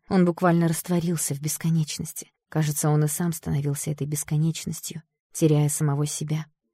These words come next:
Не было больше ни человека, ни дракона. Он забыл свое имя, помнил лишь, что когда-то оно у него было.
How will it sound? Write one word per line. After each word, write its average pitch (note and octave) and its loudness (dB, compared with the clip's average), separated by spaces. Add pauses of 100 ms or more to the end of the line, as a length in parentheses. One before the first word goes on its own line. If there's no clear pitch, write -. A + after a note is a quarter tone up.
(380)
Не F#3 6
было D3+ 4
больше D3+ 2
ни D#3+ 4
человека, E3 -6 (280)
ни F#3 6
дракона. C#3+ -4 (760)
Он D#3 6
забыл D3+ 2
свое D3+ 0
имя, D3+ -4 (640)
помнил D#3+ 2
лишь, D3 0
что - -8
когда-то D3 -4
оно D3 4
у D3 4
него C#3+ 0
было. C3+ -10